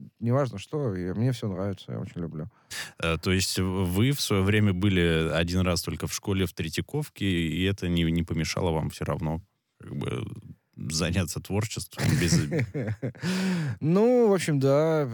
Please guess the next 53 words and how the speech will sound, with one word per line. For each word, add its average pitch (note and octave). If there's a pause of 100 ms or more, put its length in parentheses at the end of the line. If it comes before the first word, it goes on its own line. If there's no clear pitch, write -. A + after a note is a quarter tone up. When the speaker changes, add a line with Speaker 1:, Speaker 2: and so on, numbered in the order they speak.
(120)
Speaker 1:
А B2+
ш-, D3
а D3+
как G3
это C3+
может C3
помешать? A#2+ (1120)
Speaker 2:
Ну, G2+
то B2
есть -
Speaker 1:
Типа E3+
Speaker 2:
это -
ни-, C#3
никак C3
не B2+
связано, E2+
то, F2
что -
ч-, E2
человек F2
прямо D#2+
б-, D2
болеет E2+
этим, D#2+
живёт, E2+
ходит, E2+
смотрит, E2
как E2+
работают E2+
Speaker 1:
Нет, E2+
Speaker 2:
мастера. F3+
Speaker 1:
ну, F#3+
ну, F3
тут G3+
как, F3
я E3
же D#3
не G3
с E3+
детства F#3
хотел C#3+
быть B2+
художником-то, F#2
если G#2
меня A#2
можно A#2
назвать A2
художником. G2
Я D#3+
всегда C#3+
хотел D#3
быть C3+
рок-музыкантом. B2+